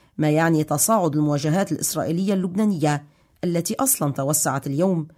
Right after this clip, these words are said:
لتطال عمق البقاع. هذا فيما الأزمات السياسية على حالها،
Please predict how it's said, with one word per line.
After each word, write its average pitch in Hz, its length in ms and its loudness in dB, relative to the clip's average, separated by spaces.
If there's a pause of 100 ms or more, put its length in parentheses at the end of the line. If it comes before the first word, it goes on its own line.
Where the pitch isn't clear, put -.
لتطال 156 520 -2
عمق 135 320 -2
البقاع. - 460 -8 (1040)
هذا 269 340 6
فيما 247 300 4
الأزمات 208 480 2
السياسية 202 640 2
على 151 380 2
حالها، 135 600 -4